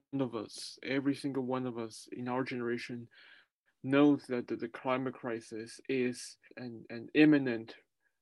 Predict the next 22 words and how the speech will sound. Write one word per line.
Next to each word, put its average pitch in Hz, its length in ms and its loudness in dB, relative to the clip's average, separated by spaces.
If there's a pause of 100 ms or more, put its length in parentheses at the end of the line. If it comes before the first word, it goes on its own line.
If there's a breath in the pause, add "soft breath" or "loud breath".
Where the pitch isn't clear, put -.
(220)
uh, - 160 -10
threat 127 480 0
to 127 340 -6
our, 113 380 -6
uh, 101 260 -14
to - 140 -8
our 110 340 -8 (360)
livelihood, 120 800 2 (100)
to 113 120 -6
our, 117 400 -8
uh, - 40 -14 (120)
to 143 120 -2
our 127 80 0
future. 147 400 10
We 139 160 2
all 143 140 8
know 151 260 10
that. 113 240 0 (560 soft breath)
Like, 131 160 0 (140)
everyone 147 640 10 (220)
knows 131 340 2
that. 104 320 -8